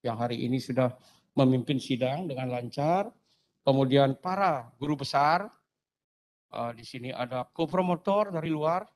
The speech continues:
yang datang dari Surabaya khusus. Jadi kali ini dengan melakukan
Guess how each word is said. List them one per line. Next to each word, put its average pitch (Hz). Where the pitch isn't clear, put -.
yang 135
datang 131
dari 147
Surabaya 131
khusus. -
Jadi 120
kali 123
ini 147
dengan 127
melakukan 139